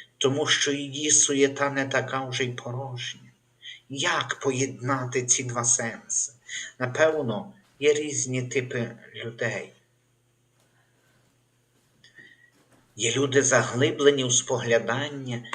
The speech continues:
є люди, від яких за кілометр віє радістю буття, є занурені в себе, є екстраверти. Усі ми різні дуже.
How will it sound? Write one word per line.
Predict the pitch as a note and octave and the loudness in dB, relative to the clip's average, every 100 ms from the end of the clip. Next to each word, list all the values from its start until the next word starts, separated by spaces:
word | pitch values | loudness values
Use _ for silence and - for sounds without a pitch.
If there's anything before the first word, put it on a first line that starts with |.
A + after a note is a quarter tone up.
| - - | -12 -2
є | B2+ | 2
люди, | C3+ D#3+ F3+ D#3 C#3 - C#3+ | 2 2 4 4 4 0 -4
від | D3+ | 0
яких | D3+ - F3 - | 2 2 0 4
за | D3 | 4
кілометр | D3 - C#3 D3 E3 D#3 - C3+ | 4 2 4 6 4 0 -4 -4
віє | D3 C#3+ | 2 4
радістю | C#3 C#3 C#3+ C3 - - B2 | 4 2 -6 -6 -6 -6 -8
буття, | B2 A#2+ - G#2+ - - - - - | -8 -8 -6 -8 -10 -18 -18 -18 -2
є | B2+ | 2
занурені | - B2+ B2 A#2+ A2+ | 4 2 2 2 0
в | G#2+ | -2
себе, | - - A#2+ B2 A#2+ A#2+ A#2+ - - _ _ A2+ | 2 2 2 -2 -4 -6 -8 -14 -20 _ _ 4
є | C3+ B2+ - - _ _ | 4 4 0 -12 _ _
екстраверти. | - - - A2 G#2+ B2 C#3 B2 B2 - - _ _ - _ | -2 0 2 0 2 4 2 0 -6 -10 -12 _ _ -20 _
Усі | A2 - - D#3 | -2 4 4 4
ми | D3 C#3 | 0 0
різні | C3 C#3 A#2+ G#2 G2 | -2 -4 -6 -4 -8
дуже. | - F#2 - - | -6 -8 -6 -10